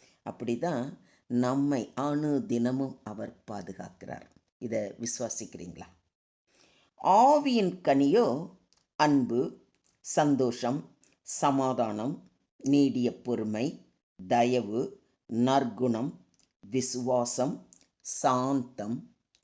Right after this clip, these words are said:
இச்சை அடக்கம். நல்ல கனிகள் என்பது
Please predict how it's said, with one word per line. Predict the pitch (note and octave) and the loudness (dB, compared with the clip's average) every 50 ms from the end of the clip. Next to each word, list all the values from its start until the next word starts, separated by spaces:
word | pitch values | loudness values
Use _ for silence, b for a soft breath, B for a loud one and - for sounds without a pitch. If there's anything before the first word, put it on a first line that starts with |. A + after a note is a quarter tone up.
| _ _ _ | _ _ _
இச்சை | D3 B2+ - - - - G2 G2+ - - | -4 -4 -4 -8 -8 -8 -8 -8 -8 -10
அடக்கம். | - G2+ - - - - - - _ _ _ _ _ b b b b b b b b | -12 -12 -12 -14 -16 -18 -20 -20 _ _ _ _ _ b b b b b b b b
நல்ல | - A#2+ B2+ B2 B2 B2+ B2 A#2+ - - - - _ | -2 0 0 0 0 2 0 0 0 -2 -6 -16 _
கனிகள் | - C#3 C3+ C#3 C3+ C3 A#2 E3+ G#3+ G#3 - - - - | 0 2 4 4 4 4 4 4 4 4 2 0 -4 -6
என்பது | - C3 A#2+ A#2+ B2 B2 E3+ F3 G3 E3 B2 A#2+ B2+ D3 b b | -2 2 2 2 4 2 2 2 4 4 4 2 2 -2 b b